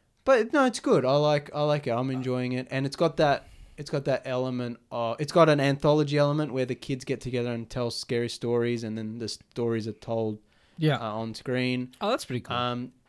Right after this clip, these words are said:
Speaker 1: and then it, there's an overarching plot where it's got all that stuff we like, where it's like they discover a, a secret compartment in the basement, and there's a
Speaker 2: Yeah.
Speaker 1: book in there that explains the lore, and there's a cult, and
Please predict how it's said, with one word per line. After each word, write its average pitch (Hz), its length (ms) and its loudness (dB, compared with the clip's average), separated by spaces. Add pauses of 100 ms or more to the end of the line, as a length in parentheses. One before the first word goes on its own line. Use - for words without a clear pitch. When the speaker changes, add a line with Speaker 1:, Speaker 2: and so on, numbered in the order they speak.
Speaker 1:
and 135 200 0
then 135 240 0
it, 131 100 -4
there's 131 180 -2
an 127 80 -4
overarching 123 800 0
plot 120 460 -2
where 113 480 -2 (600)
it's 139 180 -6
got 135 240 6
all 127 120 4
that 123 180 2
stuff - 280 -2
we 120 180 0
like, 110 300 0
where 113 140 0
it's 107 120 -6
like 110 160 -6
they 110 140 -2
discover 110 540 -2
a, 104 200 -4 (280)
a 113 80 -12
secret - 440 -8
compartment 107 580 -6
in 107 80 -6
the 107 80 -6
basement, 104 560 -6
and 101 180 -8
there's 104 140 -6
a 104 100 -6
Speaker 2:
Yeah. 143 140 0
Speaker 1:
book 110 160 -6
in 104 140 -4
there 104 260 -4
that 101 100 -6
explains 104 480 -8
the 113 140 -4
lore, 104 400 -2
and 101 120 -4
there's 104 140 -6
a 104 60 -2
cult, 104 520 -6
and 104 260 -6